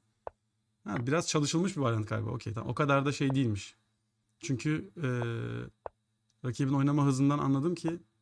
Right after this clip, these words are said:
o biraz bakmış bunlara. O kadar kolay olmadığını düşünüyor ama yok canım.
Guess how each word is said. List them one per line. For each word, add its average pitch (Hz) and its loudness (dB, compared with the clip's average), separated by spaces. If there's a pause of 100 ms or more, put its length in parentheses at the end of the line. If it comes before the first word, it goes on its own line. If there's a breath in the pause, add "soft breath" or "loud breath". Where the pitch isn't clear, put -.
(140)
o 139 -4
biraz 135 0
bakmış 135 0
bunlara. 117 -2 (960)
O 127 -6
kadar 139 2
kolay 147 4
olmadığını 143 6
düşünüyor 123 0
ama 170 0
yok 107 -2
canım. 117 -8